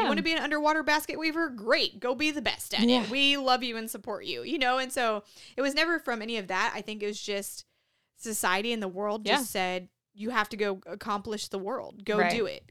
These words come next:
Speaker 2: Go climb the ladder. Go climb the corporate ladder. Be the big wig C E O. Have
Speaker 1: Mm-hmm.
Speaker 2: all the cool stuff.
Speaker 1: Right. They, they put more value on, like, accomplishing something in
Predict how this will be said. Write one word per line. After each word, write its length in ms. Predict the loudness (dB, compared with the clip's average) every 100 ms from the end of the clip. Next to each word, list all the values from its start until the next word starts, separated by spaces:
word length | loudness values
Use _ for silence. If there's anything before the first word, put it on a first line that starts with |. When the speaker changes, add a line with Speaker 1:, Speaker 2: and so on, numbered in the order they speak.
| -6
Speaker 2:
Go 200 | 0 0
climb 360 | 2 0 0 -2
the 80 | 0
ladder. 560 | 2 2 0 -2 -4 -4
Go 160 | -4
climb 240 | -2 -4 -4
the 80 | -4
corporate 320 | -4 -4 -2
ladder. 420 | -2 -2 -2 -4
Be 240 | -6 -6
the 100 | -4
big 200 | -2 -2
wig 240 | -2 -4 -4
C 380 | -10 -10 -6 -6
E 40 |
O. 260 | -4 -6 -6
Have 240 | -2 -2
Speaker 1:
Mm-hmm. 80 | 0
Speaker 2:
all 140 | -2 -4
the 80 |
cool 200 | -8 -10
stuff. 460 | -10 -8 -6 -6 -6 2
Speaker 1:
Right. 300 | 4 4 6
They, 240 | 8 6 2 -4 0
they 80 |
put 180 | 4 4
more 240 | 6 6 6
value 720 | 8 8 6 4 6 6 4 -2
on, 460 | -2 2 2 2 0
like, 220 | -2 -2 -4
accomplishing 680 | -2 0 0 -2 -2 -2
something 500 | -2 -4 -2 -2 -4
in 420 | -2 -2 0 -2